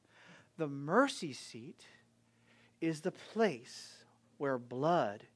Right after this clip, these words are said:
is spent for your sins. And the mercy seat was a picture of what Christ would do in fulfillment on the cross. Such that, verse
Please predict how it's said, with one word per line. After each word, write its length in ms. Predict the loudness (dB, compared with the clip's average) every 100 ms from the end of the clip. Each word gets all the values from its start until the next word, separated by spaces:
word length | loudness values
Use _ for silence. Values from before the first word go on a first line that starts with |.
| _ _ -10
is 140 | -8
spent 680 | -8 -10 -8 -10 -10 -18 -20 _ _ _ _
for 600 | -10 -4 -2 -2 -6 -10 _
your 380 | -14 -14 -14 -18
sins. 320 | -18 -16 -14 -16 _ -20 -20 _ _ -20 -16 -8
And 160 | -6 -6
the 60 |
mercy 540 | -8 4 4 4 0 -8
seat 400 | -8 -10 -10 -14 _ _ _ -8
was 240 | -6 -2
a 120 | -4
picture 760 | -4 -2 -2 -2 -10 -10 -10 -16 _ _ -12 -4
of 260 | -4 0
what 240 | 0 0 -4
Christ 640 | -4 4 4 4 0 -10 -14 -8
would 260 | -8 -4
do 480 | 0 2 2 -2 -8 _ _ _ -6
in 200 | -6 -4
fulfillment 960 | -6 -8 -2 0 0 -2 -8 -12 -20 _ _ _ _ _ -8
on 240 | -6 -8
the 80 | -12 -16
cross. 800 | -18 -18 -18 -20 -20 -18 -18 -20 _ _ _ _ _ _ -20 -18
Such 440 | -10 10 10 10 4
that, 420 | 4 4 0 -8 -20 _ _ _ _ -4
verse 380 | -2 -2 -6